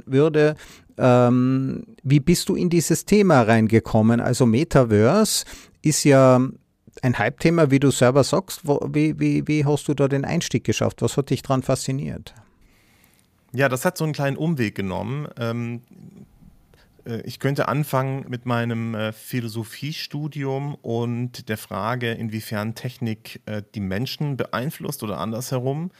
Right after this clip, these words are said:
Speaker 2: was da das, die Beziehung dazu ist. Ähm, daraufhin hat mich das Internet sehr fasziniert und ich habe mich sehr in das Inver-, äh, Internet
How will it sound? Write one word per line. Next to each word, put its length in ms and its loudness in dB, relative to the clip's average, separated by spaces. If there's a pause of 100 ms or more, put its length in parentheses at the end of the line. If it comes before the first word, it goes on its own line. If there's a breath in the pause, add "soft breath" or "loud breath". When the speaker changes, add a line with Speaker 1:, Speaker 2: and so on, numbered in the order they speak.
(220 soft breath)
Speaker 2:
was 160 -8
da 160 -4
das, 200 -12 (100)
die 60 -10
Beziehung 600 -6
dazu 300 -6
ist. 340 -8 (420 soft breath)
Ähm, 320 -6
daraufhin 380 -4
hat 140 -10
mich 140 -6
das 140 -8
Internet 440 -6
sehr 160 -2
fasziniert 840 -6
und 140 -12
ich 100 -14
habe 100 -14
mich 120 -14
sehr 100 -10
in 60 -8
das 160 -10
Inver-, 360 -6
äh, 240 -18
Internet 520 -6